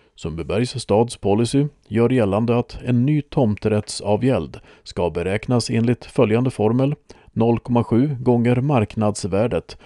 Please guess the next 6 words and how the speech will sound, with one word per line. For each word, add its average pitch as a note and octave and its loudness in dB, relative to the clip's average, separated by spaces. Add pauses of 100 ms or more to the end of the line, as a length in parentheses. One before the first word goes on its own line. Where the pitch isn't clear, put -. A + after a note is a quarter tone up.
(200)
gånger F2 -2
två C3+ 0
procent, C3+ 0 (320)
avgäldsränta G#2 0
enligt B2 0
rättspraxis - -4